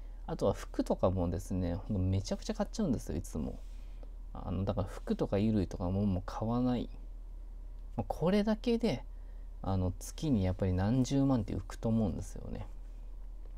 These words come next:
で、この浮いたお金っていうのを、例えば、あと、まあ、でも家賃はそうですよね。今までコンサルとかの勉強代で払ってたものがそっちに移るだけなので、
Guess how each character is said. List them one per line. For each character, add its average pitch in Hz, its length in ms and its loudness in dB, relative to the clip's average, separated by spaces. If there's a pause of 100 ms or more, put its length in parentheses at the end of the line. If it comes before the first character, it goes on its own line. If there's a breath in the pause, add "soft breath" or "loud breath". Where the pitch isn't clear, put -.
(640 loud breath)
で、 156 260 4 (640)
こ - 140 4
の - 180 2
浮 202 160 4
い 262 100 4
た 254 160 4
お 247 100 2
金 240 260 2
っ 247 40 0
て - 200 -2
い - 40 4
う 247 120 4
の 214 80 4
を、 233 520 6 (1400)
例 127 140 6
え 98 40 4
ば、 98 460 0 (220)
あ 98 340 2 (120)
と、 95 200 4
ま 101 140 4
あ、 101 40 2
で 101 80 2
も - 120 4
家 220 140 2
賃 262 340 2
は 190 80 2
そ - 180 0
う - 20 4
で 190 60 2
す - 100 -4
よ - 80 0
ね。 87 160 2
今 104 160 4
ま 107 160 4
で - 180 -2 (480 loud breath)
コ 110 180 2
ン 107 60 2
サ 110 100 0
ル 107 80 4
と 110 100 0
か - 80 -2
の 92 100 4
勉 95 260 4
強 101 160 2
代 98 140 4
で 95 80 2
払 98 180 2
っ 107 40 0
て - 120 -8
た - 140 -4
も 90 100 2
の 90 100 2
が 90 80 0
そ - 140 -2
っ 90 40 -2
ち - 160 -2
に 90 120 4
移 90 160 -2
る 90 120 4
だ 92 120 0
け 95 100 -2
な 90 120 2
の 87 200 0
で、 101 220 -4